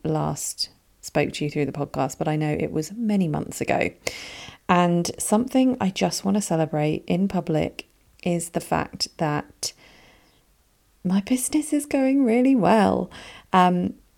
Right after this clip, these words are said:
I have been fully booked,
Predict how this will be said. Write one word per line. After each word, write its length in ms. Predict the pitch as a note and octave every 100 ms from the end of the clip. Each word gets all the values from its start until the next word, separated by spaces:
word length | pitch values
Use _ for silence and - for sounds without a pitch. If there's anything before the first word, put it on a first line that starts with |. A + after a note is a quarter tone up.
| _ _ _ - -
I 140 | F#3+
have 260 | G3 A3 G#3+
been 360 | G3+ F#3+ F#3 - -
fully 400 | - - F#3+ G3
booked, 580 | E3+ D#3 - - -